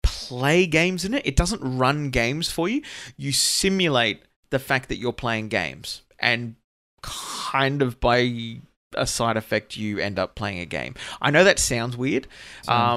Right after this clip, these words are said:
Speaker 1: Um,
Speaker 2: very strange.
Speaker 1: yeah, so what, what people, what people have done, and there's about fourteen thousand fucking games on here, right?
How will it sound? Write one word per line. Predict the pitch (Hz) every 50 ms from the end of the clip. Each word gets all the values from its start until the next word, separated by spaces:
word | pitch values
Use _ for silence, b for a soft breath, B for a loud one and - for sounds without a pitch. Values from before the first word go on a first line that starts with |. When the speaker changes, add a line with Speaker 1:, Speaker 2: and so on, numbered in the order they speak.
| 120 120
Speaker 1:
Um, | 110
Speaker 2:
very | 113 117 120 110 101 98
strange. | - - - - 65 52 50 50 - - _ _ _ _ _ _ _ _ _ _ -
Speaker 1:
yeah, | 156 156 143 123
so | - - 165
what, | 156 175 220 220 196 160
what | 151 185 208 208 -
people, | 202 196 196 170 160 160 - - 120
what | 156 175 185 180 -
people | - 185 180 175 165 139
have | 123 110
done, | 135 131 123 104 101 95 - -
and | - - 127 139
there's | 147 151 160
about | 180 208 233 226 - -
fourteen | - - - 180 175 180 180 - 170 147 139 135 131 - _ -
thousand | - 143 139 135 139 143 127 127 120 -
fucking | - 139 127 120 110 98
games | 101 107 110 113 107 -
on | 98 98
here, | 95 80 - -
right? | 65 - -